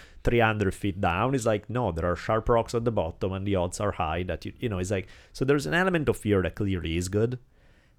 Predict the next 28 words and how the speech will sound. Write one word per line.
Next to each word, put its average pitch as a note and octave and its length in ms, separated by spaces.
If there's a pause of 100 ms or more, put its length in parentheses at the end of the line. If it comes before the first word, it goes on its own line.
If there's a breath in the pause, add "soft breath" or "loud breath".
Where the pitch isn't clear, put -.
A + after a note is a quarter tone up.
(140)
And A#2 240
then A2+ 300
there's A2 240
an G#2+ 120
enormous B2 720
element F2+ 420
of E2 80
fear E2+ 440
that F2 180
makes F2+ 440
you F2 80
more G2 240
dogmatic, F2+ 760
more G2 400
prone G2 560
to G#2 120
fall F#2+ 360 (400)
prey F2+ 360
to G2+ 160
the F2+ 120
random F2+ 480
new F#2 240
Hitler F2+ 680
coming F2+ 320
on, E2+ 420 (180)
promise F2 540
you F2 300 (280 loud breath)
strength, G#2+ 840